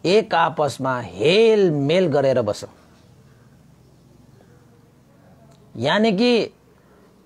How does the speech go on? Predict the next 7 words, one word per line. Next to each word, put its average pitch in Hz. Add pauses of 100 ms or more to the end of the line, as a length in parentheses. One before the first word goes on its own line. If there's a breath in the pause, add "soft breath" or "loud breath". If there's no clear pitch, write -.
कसैको 254
हिंसा 190
नगरी 190
सबैसँग 170 (360 loud breath)
मैत्री 151 (1040)
करुणायुक्तले 147
भएर, 123